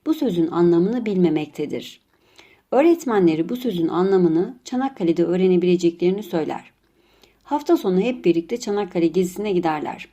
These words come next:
Öğretmenleri dedelerimizin Çanakkale'de nasıl savaştığını anlatır.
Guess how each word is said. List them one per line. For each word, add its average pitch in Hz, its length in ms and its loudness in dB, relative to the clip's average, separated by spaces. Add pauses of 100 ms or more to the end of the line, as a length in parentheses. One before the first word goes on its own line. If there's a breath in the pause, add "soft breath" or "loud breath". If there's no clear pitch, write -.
(1400 soft breath)
Öğretmenleri 269 800 -2
dedelerimizin 220 680 0
Çanakkale'de 226 680 -2
nasıl 220 280 -4
savaştığını 180 760 -2
anlatır. 156 680 -8